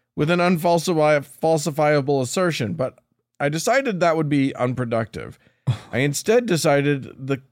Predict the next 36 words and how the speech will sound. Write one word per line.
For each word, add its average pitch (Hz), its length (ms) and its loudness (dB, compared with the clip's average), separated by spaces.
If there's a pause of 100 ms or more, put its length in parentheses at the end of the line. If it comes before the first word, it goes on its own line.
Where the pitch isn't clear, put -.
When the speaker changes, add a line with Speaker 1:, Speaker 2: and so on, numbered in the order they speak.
Speaker 1:
the 147 140 -4
kind 214 460 0
thing 185 180 0
to 160 100 -2
do 151 240 0
was 139 160 -2
to 135 100 -6
validate 143 580 0
his 110 180 -4
expressed 101 500 -10
feelings. 73 540 -12 (360)
I 104 120 -4
told 120 260 -2
him 117 80 -2
that 113 180 -2
sounded 113 300 -6
like 110 160 -6
a 117 60 -10
very 131 400 -4
interesting 151 500 -4
experience 156 640 -4
for 127 160 -4
him, 123 320 0 (560)
but 160 260 2
because 220 380 0
I 196 120 2
did 170 200 0
not 170 180 2
experience 160 600 -2
it, 131 160 -4
because 165 280 0
I 240 220 2
did 226 140 2
not 143 160 4
experience 127 500 -2
it, 131 180 -4